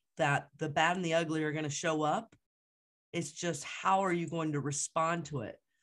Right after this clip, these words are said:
How are you going to filter it? How are you going to let it affect you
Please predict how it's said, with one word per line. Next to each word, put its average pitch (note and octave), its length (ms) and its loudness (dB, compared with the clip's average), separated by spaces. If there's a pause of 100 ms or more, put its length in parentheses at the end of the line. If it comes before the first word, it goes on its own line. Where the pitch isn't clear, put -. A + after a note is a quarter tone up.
(200)
How E3+ 180 4
are F#3 80 2
you F#3 160 -4
going D#3+ 260 0
to D#3 100 -6
filter D3 520 -4
it? - 100 -4
How D3+ 140 -4
are E3+ 140 0
you F3 180 -4
going D3 380 -4 (120)
to C#3 380 -2 (440)
let E3 240 0
it E3+ 120 0
affect D3 600 -4
you A#2+ 360 -2